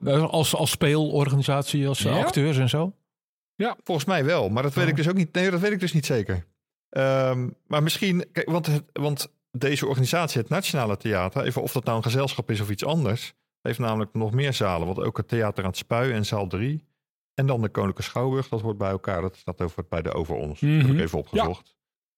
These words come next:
Speaker 2: Ja.
Speaker 3: Dus ik weet niet zo goed waar ik nou naar kijk. Dat vroeg ik me af. Weet jij dat, Patrick? Of, of gaan we
Speaker 2: Nee.
Speaker 3: dat gewoon ontdekken, wat het is? Of, eh?
Speaker 2: Dat, dat kunnen we gaan ontdekken, maar, eh, eh, eh, nee, d-, daar zit volgens mij een hele grote verwarring.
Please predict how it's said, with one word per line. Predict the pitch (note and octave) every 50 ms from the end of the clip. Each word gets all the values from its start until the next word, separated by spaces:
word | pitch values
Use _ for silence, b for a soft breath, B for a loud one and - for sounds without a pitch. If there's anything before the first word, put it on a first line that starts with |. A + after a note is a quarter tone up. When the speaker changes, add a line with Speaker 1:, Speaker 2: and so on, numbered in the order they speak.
| _ _
Speaker 2:
Ja. | - C3
Speaker 3:
Dus | C#3+ E3
ik | F#3+ F#3 -
weet | F#3+ G3
niet | G#3+ G3
zo | F3+ F#3
goed | F3 F#3 F3+
waar | F#3 F3
ik | F3
nou | F3 E3 D#3
naar | C#3+ C3+
kijk. | C#3 - A3 F#3+ C3+ - - - _ _ _ _ _ _ _
Dat | - D#3+
vroeg | - - E3+ C3+
ik | -
me | C3+
af. | - A3+ - -
Weet | F3+ F#3+ G3
jij | - G#3
dat, | G3 A3+ A3 -
Patrick? | - G#3 G3 - - A3 -
Of, | F#3+ -
of | F#3 F3 F3 -
gaan | - F3
we | G3+
Speaker 2:
Nee. | G#3+ G#3+
Speaker 3:
dat | A3 G#3+
gewoon | D#3+ C3+ A2
ontdekken, | A2+ A2 A#2 D3 F3 - G#3+
wat | G3 F#3+ F#3
het | F#3 F#3
is? | G3 G#3+ - - -
Of, | D3+ - -
eh? | - C3+
Speaker 2:
Dat, | C3+ -
dat | F3 F#3+ G3 G3
kunnen | - - C4 B3 A3+
we | G3
gaan | E3 F#3+
ontdekken, | E3+ D#3 D3 F#3 G3 - G#3+ G3+ E3+
maar, | D#3 D#3 D#3 D#3+ D#3+ D#3 D3+
eh, | - - D3 D3 D3 - - C#3+
eh, | C#3+ C3+ F2+ -
eh, | C#3 C3 C3 - b b b b _ _
nee, | F3 F3 D#3+ F3+ G#3 G3+ F3+
d-, | D#3+ C#3+ D3 C3+
daar | F3+ F3+ F#3+ F#3
zit | E3 E3+ D3+
volgens | - - D#3+ C3+ C3+ C#3+
mij | C#3
een | C#3 C#3
hele | C#3+ C#3 C3 A#2
grote | A2 C3 B2 A#2 - A2+
verwarring. | G#2 A2+ B2 D3 F3 D#3+ A#2+ G#2+ C3 D3+ E3